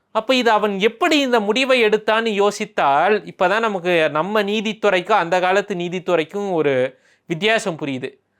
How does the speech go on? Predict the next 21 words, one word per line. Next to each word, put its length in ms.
இந்த 180
காலத்துல 560
நீதித்துறையில 720
இருக்கிறவங்கெல்லாம் 720
புறசாட்சிகளை 840
பார்த்து 340
தான் 180
பயப்படுறாங்க. 600
மனசாட்சின்னு 840
சொன்னா 200
மனசாட்சியாவது 840
மண்ணாங்கட்டியாவதுன்னு 880
தான் 140
எல்லாம் 240
கேட்கறான். 360
ஆனா 180
மனுநீதி 540
சோழன் 500
மனசாட்சியை 840
பார்த்து 300
பயப்பட்டான். 540